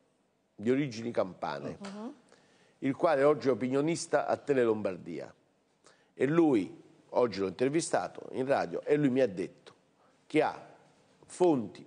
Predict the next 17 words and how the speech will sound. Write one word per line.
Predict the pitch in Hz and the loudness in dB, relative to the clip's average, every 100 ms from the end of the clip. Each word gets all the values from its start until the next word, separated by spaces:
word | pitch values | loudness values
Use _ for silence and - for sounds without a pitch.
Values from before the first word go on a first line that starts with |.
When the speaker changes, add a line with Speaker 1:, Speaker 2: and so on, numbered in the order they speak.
| - | -8
Speaker 1:
molto | 170 202 202 143 - - | 2 2 2 -4 -14 -2
attendibili. | 131 127 101 82 76 - - _ _ | 0 0 -4 -8 -12 -14 -20 _ _
Lui | - 190 | -2 2
non | 151 170 | 4 4
lo | 160 | 2
sa, | - - - | 0 -6 -8
ma | - 120 | -2 2
gli | 165 | 2
hanno | 190 165 135 | 2 2 0
riferito | 117 104 85 78 - _ _ _ _ _ _ | 0 -2 -6 -8 -18 _ _ _ _ _ _
che | 175 139 - - | 0 2 0 -2
il | 143 | 0
Napoli | 185 220 180 160 143 | 2 2 2 2 2
è | |
forte | - - 220 220 160 - 185 160 | 0 -2 0 0 -2 -4 -2 0
su | - 156 | 0 -2
Belotti | 143 123 113 80 - - | 0 2 2 0 -8 -20